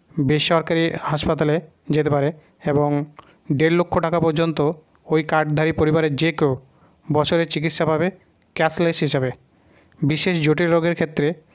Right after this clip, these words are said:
সাড়ে তিন লক্ষ টাকা পর্যন্ত। নেক্সট যে প্রকল্পটি নিয়ে বলবো, সেই প্রকল্পটি হচ্ছে,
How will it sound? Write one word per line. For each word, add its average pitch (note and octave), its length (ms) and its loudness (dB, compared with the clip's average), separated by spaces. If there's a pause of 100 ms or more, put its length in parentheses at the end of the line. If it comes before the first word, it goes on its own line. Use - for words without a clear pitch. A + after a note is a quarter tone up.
(180)
সাড়ে D#3+ 340 2
তিন F3+ 140 0
লক্ষ F3 240 2
টাকা E3+ 180 2
পর্যন্ত। E3 480 0 (1600)
নেক্সট F3 420 0
যে D#3 160 2
প্রকল্পটি D#3+ 460 2
নিয়ে D#3 120 4
বলবো, C#3+ 280 2
সেই E3+ 180 -2
প্রকল্পটি D#3 480 0
হচ্ছে, D#3 380 0